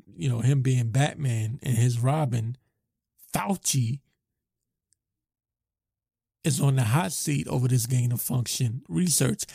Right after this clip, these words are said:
And I don't think that that's over either. I don't think that's over.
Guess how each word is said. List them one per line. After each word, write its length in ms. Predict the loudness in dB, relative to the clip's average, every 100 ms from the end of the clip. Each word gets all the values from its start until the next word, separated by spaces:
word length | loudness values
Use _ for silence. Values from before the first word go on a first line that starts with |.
| -6
And 200 | 0 2
I 120 | 4
don't 240 | 2 0 -2
think 180 | -4
that 140 | -4 -2
that's 260 | 0 0
over 260 | 2 0 0
either. 420 | 0 0 -2 -8 _ _ _ _ _ _ _ _ _ _ _ _ _ _ _ -12
I 60 | -8
don't 200 | -6 -4
think 200 | -4 -4
that's 260 | -4 -2 -2
over. 280 | -2 -4